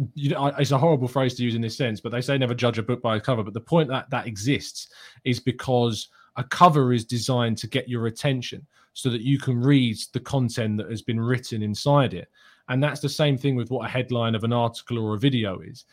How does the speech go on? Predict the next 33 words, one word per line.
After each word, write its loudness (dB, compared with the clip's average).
is -6
that -4
it's -8
designed 2
to -4
get -2
your -4
attention. -4
And 2
then 2
what's -2
discussed 0
is 0
the 0
wider 4
context -2
of -14
that. -12
And 0
often 2
headlines 4
will 2
leave 4
some 2
bits -6
of -6
information -6
out -2
because -6
obviously -6
it -8
won't, -2
like, 0